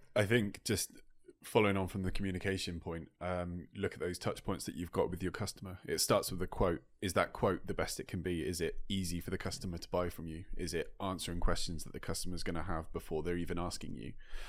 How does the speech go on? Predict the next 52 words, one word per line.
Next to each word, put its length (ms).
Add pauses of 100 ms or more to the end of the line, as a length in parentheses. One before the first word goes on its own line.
(240)
And 100
then 80
look 160
at 60
the 40
rest 240
of 60
your 100
communications 720
as 140
well. 240 (120)
Are 60
you 160
automating 520
what 120
can 120
be, 360
what 240
can 120
be 200
automated? 580
Are 100
you 140
asking 280
for 160
reviews? 640
That 180
can 120
be, 180
that 240
c-, 120
that's 240
easy 260
to 100
set 200
up. 180 (680)
Um, 220
look 260
at 60
all 80
the 100
different 260
touch 240
points. 400 (280)
Are 120
they 360
as 280
impressive 720
as 200
they 140
could 260
be? 220